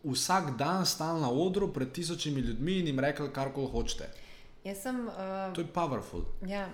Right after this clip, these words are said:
Speaker 2: od enega Američana, ne,
Speaker 1: Ja.
Speaker 2: eh, je razlagal, da on ima samo sto ljudi,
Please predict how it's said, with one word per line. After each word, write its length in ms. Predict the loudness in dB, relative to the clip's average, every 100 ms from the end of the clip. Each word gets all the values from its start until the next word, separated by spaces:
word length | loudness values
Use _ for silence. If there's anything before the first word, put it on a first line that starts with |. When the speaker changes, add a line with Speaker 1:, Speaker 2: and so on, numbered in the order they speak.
| -6
Speaker 2:
od 200 | -2 0
enega 540 | 0 0 2 2 2
Američana, 680 | 0 -2 -2 -2 -2 0 -2
ne, 240 | -4 -4 -4 -8
Speaker 1:
Ja. 300 | -4 0 0 -2 -12 -20
Speaker 2:
eh, 140 | -10 -4 -2 -2 -2
je 120 | -2
razlagal, 600 | -2 -2 0 0 0 -2
da 320 | 2 4 4 -2 -14 -18 -18 -2
on 440 | 2 4 2 2 -2
ima 260 | 0 0 -2 -10
samo 560 | -10 -6 -2 0 0
sto 400 | -2 -8 -4 0
ljudi, 520 | 2 2 0 0 -2